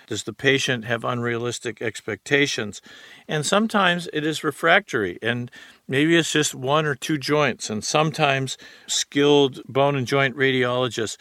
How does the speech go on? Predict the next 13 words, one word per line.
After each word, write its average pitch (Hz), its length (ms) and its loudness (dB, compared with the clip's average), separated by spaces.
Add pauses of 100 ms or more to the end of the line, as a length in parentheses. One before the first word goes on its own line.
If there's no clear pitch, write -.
(120)
can 127 140 -2
do 117 160 0
strategic 120 640 -4
injections, 110 680 -2
but 120 200 -10
that 127 200 -2
is 117 200 -4
a 113 120 -4
far 117 300 0
advanced 104 540 -4
therapy. 98 440 -6 (840)
What 202 140 0
about 175 380 4